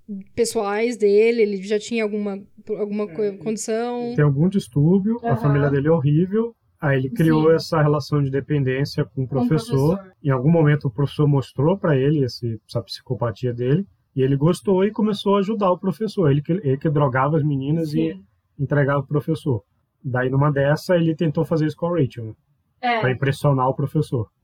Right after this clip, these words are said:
Speaker 1: E aí ele causou uma overdose na Rachel, e foi aí que ela morreu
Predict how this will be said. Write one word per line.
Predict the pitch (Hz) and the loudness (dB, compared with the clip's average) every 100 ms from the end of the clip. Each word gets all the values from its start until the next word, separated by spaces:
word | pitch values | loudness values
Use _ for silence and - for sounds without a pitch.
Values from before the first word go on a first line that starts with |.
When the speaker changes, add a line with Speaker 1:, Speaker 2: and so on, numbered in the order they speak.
| _ _ - 247 | _ _ -20 -8
Speaker 1:
E | 247 | -4
aí | 233 233 226 226 | -2 0 0 0
ele | 226 233 247 247 254 254 247 - - | 0 0 -4 -6 -8 -8 -12 -14 -8
causou | 247 226 233 | -4 -2 -2
uma | 226 | -2
overdose | 233 240 233 226 254 277 | -2 -2 0 -2 -2 -4
na | 247 | -4
Rachel, | 220 226 - 359 392 _ | -4 -4 -8 -14 -16 _
e | 254 | -12
foi | 262 262 | -8 -2
aí | 240 | -2
que | 233 | -2
ela | 254 240 | -6 -6
morreu | 247 262 202 202 | -6 -8 -10 -10